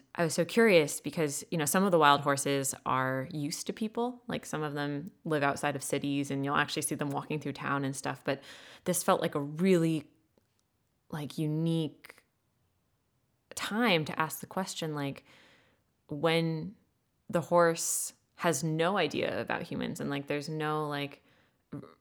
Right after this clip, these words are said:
opinion really one way or the other, and there's no reason for them to need to stay around, and they can run off, like,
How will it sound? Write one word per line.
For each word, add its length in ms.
opinion 380
really 200
one 180
way 100
or 80
the 100
other, 180
and 120
there's 160
no 400
reason 340
for 100
them 200
to 120
need 380
to 80
stay 240
around, 280
and 80
they 80
can 240
run 340
off, 340
like, 340